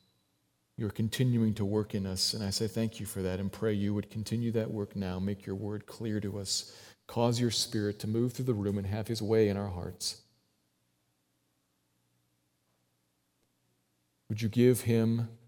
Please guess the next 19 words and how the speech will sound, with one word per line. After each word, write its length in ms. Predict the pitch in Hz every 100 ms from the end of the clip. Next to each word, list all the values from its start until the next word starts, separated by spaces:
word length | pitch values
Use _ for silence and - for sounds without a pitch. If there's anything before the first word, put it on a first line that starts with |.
| -
authority, 720 | 107 - 117 110 104 92 92 - _ _ _ _ -
even 340 | 110 113 113
in 140 | 113
this 240 | 107 110 -
moment, 520 | 107 107 98 - - - _ _ _ _ _ _ -
to 100 | 107
change 760 | - - 110 110 113 113 - - - _ _ _
individual 680 | - 117 113 110 110 113 110
people 580 | - - 107 110 104 104 143
in 180 | 107 101
this 260 | 107 -
room, 400 | 107 101 104 107 - _ _ -
sitting 400 | - 117 113 113
in 120 | 107
blue 220 | 107 117
chairs 420 | 117 113 107 104
here 200 | - 104
right 180 | 101 98
now? 380 | 101 98 92